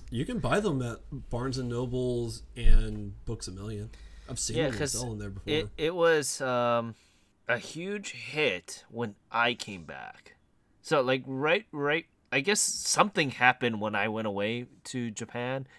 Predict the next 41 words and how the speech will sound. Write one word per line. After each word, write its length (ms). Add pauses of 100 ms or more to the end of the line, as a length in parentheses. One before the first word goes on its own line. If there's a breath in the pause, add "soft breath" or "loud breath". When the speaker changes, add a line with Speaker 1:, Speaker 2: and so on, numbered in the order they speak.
Speaker 2:
and 140
then 100
when 120
I 80
came 200
back, 340 (140)
they 100
were 160
like, 300
ev-, 140 (100)
all 160
my 120
friends 260
were 100
like, 200
"Oh 140
yeah, 240
we, 240 (220)
the 140 (260)
kendama 520
became 340
a 60
huge 340
thing." 360 (480)
Speaker 1:
It, 180
it's 240
weird. 200 (680 soft breath)
The 320
only, 300
the 160
fir-, 240 (160)
I 80
remember 400
the 120
first 280
time 160
I 100
learned 260
what 200
kendama 580
was, 560